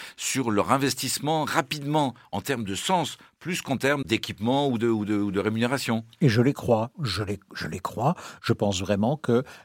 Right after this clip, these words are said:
Speaker 2: la jeunesse d'aujourd'hui exige cela. Mais j'ai une question. Y a-t-il eu un jour un homme sur la terre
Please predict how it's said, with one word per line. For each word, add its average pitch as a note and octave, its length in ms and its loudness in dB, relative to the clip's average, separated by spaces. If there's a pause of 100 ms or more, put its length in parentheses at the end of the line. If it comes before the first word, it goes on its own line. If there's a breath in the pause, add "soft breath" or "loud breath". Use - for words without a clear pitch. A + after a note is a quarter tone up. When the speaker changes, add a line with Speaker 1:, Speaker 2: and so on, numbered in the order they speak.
Speaker 2:
la G#2+ 180 2
jeunesse G#2+ 400 2
d'aujourd'hui G#2 760 0
exige G2 580 -2
cela. - 380 -8 (520 soft breath)
Mais A2 100 0
j'ai A#2+ 140 4
une A2+ 120 6
question. - 440 -2 (920)
Y A#2 140 4
a-t-il C#3 320 2
eu D#3 160 4
un A2 140 4
jour G2+ 720 0
un C#3 180 4
homme E2+ 400 -2 (240)
sur - 220 -2
la G2 100 -4
terre F#2+ 540 -10